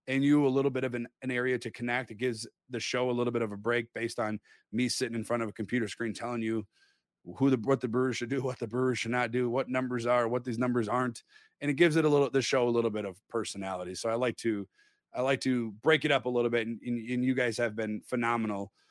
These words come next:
with these, with these questions. And we do have time for a few more. There's a few of you who are talking about a breakout story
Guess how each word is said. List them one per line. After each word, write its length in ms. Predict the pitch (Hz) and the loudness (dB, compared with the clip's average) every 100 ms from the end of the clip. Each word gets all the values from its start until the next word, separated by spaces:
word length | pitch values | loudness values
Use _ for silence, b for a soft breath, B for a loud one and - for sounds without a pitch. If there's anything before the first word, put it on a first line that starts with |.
| _ _ | _ _
with 200 | 113 107 | -4 -2
these, 420 | 107 107 101 92 - | -2 -2 -2 -6 -8
with 160 | 113 104 | -6 -4
these 180 | 101 | -6
questions. 440 | - 120 113 123 127 | 0 2 2 0 4
And 80 | 151 | 4
we 80 | |
do 160 | 151 226 | 6 4
have 240 | 190 214 | 4 2
time 320 | 190 170 190 190 | 4 4 4 0
for 260 | - 135 147 | -2 0 0
a 40 | |
few 220 | - 160 | 0 2
more. 420 | 185 123 120 139 - _ _ _ _ | 2 2 0 -2 -8 _ _ _ _
There's 140 | 113 113 | -6 -6
a 60 | |
few 200 | 107 139 | 4 8
of 80 | 175 | 8
you 120 | 196 | 8
who 60 | 180 | 6
are 100 | 147 | 6
talking 340 | 143 156 156 | 4 2 2
about 220 | 143 139 123 | 0 2 0
a 160 | 110 - _ | -2 -6 _
breakout 480 | 107 247 330 170 104 | 6 6 8 4 4
story 520 | - 110 98 117 185 | -2 -2 0 -2 -4